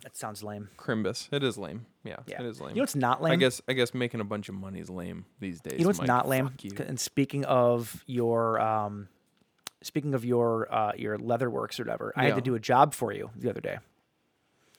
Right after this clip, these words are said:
Speaker 2: You
Speaker 1: Little,
Speaker 2: ha-
Speaker 1: little digital
Speaker 2: <laughs>
Speaker 1: editing job for you.
Speaker 2: Yeah.
Speaker 1: And I, and I very tongue-in-cheekly said, uh,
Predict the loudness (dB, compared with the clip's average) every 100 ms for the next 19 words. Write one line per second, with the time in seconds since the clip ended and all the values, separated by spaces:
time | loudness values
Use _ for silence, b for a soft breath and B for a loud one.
0 | b b b b -2 2 4 2 2 6
1 | 4 6 8 8 8 6 4 2 2 2
2 | 0 -6 -8 -2 0 -2 -6 -12 B B
3 | -2 2 6 8 8 8 6 8 8 8
4 | 6 2 2 4 2 2 2 2 4 2
5 | 2 6 8 8 6 4 6 4